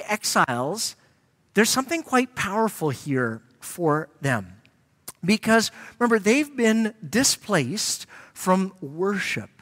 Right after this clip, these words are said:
The whole of their lives was oriented around worshiping God rightly in the temple. And then the temple is destroyed and disappears. And they have to actually reinvent, well, how are we gonna connect with God from the ground up during exile?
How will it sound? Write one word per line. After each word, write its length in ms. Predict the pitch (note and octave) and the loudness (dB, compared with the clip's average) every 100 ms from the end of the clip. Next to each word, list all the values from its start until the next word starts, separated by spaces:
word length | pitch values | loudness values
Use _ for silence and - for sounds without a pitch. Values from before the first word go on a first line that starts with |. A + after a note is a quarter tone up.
| - - D#3+ | -20 -6 0
The 100 | F3 | 0
whole 920 | - - - B3+ C#4+ D4+ D#4 D#4 D4+ | 0 -12 -8 -2 0 2 2 2 0
of 200 | A3 G3 | 0 2
their 180 | A3+ G#3 | 4 4
lives 440 | F#3 E3 D3 D3+ | 4 4 2 0
was 200 | F3 D3+ - | -4 -6 -6
oriented 560 | F3+ F#3+ G3+ F#3+ F3 E3 | -2 0 0 -2 -6 -6
around 480 | C3+ C3 B2+ B2+ C3+ | -2 0 0 -2 -6
worshiping 500 | F3+ - G3 F3+ E3 | -6 -4 -6 -6 -4
God 340 | C3+ C3+ C3+ | 0 0 0
rightly 360 | C3+ C#3 C#3 C3 | -4 -4 -6 -6
in 100 | B2 | -4
the 80 | |
temple. 480 | A#2+ - F#3 B2 G#2 - - - | -6 -6 -6 -8 -14 -16 -20 -12
And 160 | C3+ D#3+ | -6 -2
then 100 | F#3 | -2
the 80 | D3 | -2
temple 400 | - G3 A3 F#3 | -4 -6 -4 -6
is 140 | B2 | -6
destroyed 540 | - B2 - D#3+ E3 C#3 | -6 -8 -6 -4 -2 -2
and 120 | B2 | -4
disappears. 800 | C#3 - - - D#3 G#2 G#2 - - - - - | -6 -6 -10 -10 -10 -10 -14 -18 -18 -20 -18 -10
And 140 | D3 | -4
they 60 | G3 | -2
have 140 | A#3 | -2
to 140 | - D#3+ | -4 -2
actually 440 | E3+ - F#3 D#3 | -2 -2 -2 -2
reinvent, 880 | C3 C3 G3+ A#3+ F#3 E3 D#3+ D3+ C3 | -2 -2 0 -2 -4 -4 0 0 -2
well, 80 | A#2+ | -8
how 200 | - F#3+ | -8 -8
are 60 | |
we 140 | A3 G#3 | -6 -4
gonna 180 | D#3+ | -6
connect 400 | C3 D3 C#3 - | -8 -10 -10 -10
with 160 | C3 - | -12 -12
God 300 | C#3 F3+ C3+ | -10 -10 -10
from 220 | - C3+ | -10 -8
the 100 | B2 | -8
ground 580 | C3+ B2+ C#3 C#3+ C#3 C3 - - - | -10 -6 -4 -4 -6 -12 -20 -20 -4
up 300 | C#3+ - _ _ - _ | -2 -2 _ _ -20 _
during 360 | - C3 B2+ B2+ - | -4 -2 -2 -6 -10
exile? 640 | D3 - B2 F#2+ F#2+ A2+ | -10 -8 -8 -8 -14 -20